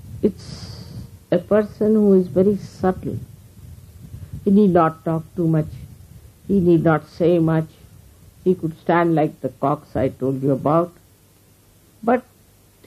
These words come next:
his depth can be felt. You can feel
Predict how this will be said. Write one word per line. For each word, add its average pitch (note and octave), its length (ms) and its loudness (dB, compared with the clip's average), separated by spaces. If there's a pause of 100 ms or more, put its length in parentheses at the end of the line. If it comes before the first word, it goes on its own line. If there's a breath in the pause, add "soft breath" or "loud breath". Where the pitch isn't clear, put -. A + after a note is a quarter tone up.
his A3 240 0
depth D4+ 460 -2
can B3+ 200 -2
be B3+ 160 -2
felt. - 280 -12 (1300)
You G#3+ 100 0
can B3 240 2
feel C#4+ 480 0